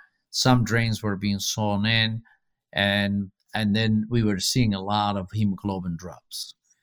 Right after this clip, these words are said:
So we did a randomized prospective study, found that the hem-, it was protective. Hemoglobin was staying in, patients were going home earlier, et cetera. So it's just like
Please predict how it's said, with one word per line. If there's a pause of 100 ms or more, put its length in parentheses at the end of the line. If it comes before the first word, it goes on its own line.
So
we
did
a
randomized
prospective
study,
found
that
the
hem-,
it
was
protective.
Hemoglobin
was (340)
staying
in,
patients
were
going
home
earlier,
et
cetera. (460)
So
it's
just
like